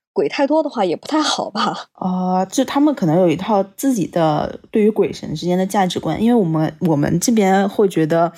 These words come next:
Speaker 2: 呃，神是好的，鬼是坏的，这样去分。他们，对于他们而言，可能有一些好鬼，有一些坏鬼吧。
Speaker 1: 然后可能鬼的数量太多了，
Speaker 2: 嗯。
Speaker 1: 就之后死的人都戴个面具这样子。<laughs> 对，乱讲的。然后这个故事是发生在一九六三年，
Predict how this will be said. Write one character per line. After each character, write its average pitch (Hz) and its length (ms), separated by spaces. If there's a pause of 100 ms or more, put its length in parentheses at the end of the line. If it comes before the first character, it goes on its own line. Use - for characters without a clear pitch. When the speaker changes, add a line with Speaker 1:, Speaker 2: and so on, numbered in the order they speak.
(280)
Speaker 2:
呃， 170 220
神 151 300
是 208 140
好 160 320
的， - 260
鬼 160 200
是 160 140
坏 175 280
的， - 300
这 - 100
样 165 180
去 160 160
分。 113 360
他 - 120
们， 214 160 (220)
对 262 140
于 240 40
他 247 160
们 233 140
而 165 100
言， 160 140
可 165 140
能 160 100
有 180 100
一 - 40
些 175 160
好 151 280
鬼， 160 200
有 80 120
一 - 60
些 - 220
坏 156 260
鬼 - 200
吧。 240 220 (200)
Speaker 1:
然 175 100
后 190 60
可 196 100
能 190 140
鬼 - 180
的 - 80
数 - 160
量 196 100
太 165 160
多 208 260
了， 143 100
Speaker 2:
嗯。 - 20
Speaker 1:
就 165 240 (220)
之 - 120
后 196 120
死 - 160
的 123 100
人 120 180
都 143 200
戴 180 200
个 127 80
面 170 220
具 196 180
这 - 140
样 208 140
子。 - 280 (220)
<laughs> 208 260
对， 180 180
乱 202 220
讲 - 220
的。 175 80 (920)
然 196 200
后 226 300
这 240 160
个 269 100
故 233 240
事 185 220
是 - 160
发 226 100
生 220 140
在 226 100
一 254 100
九 247 160
六 254 140
三 311 240
年， - 240